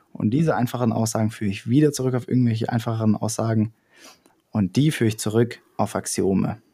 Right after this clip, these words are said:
So, und da kommt dieses komische Wort Axiom.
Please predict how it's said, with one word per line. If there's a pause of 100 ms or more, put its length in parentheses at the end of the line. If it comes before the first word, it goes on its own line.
(640)
So,
und
da
kommt
dieses
komische
Wort
Axiom.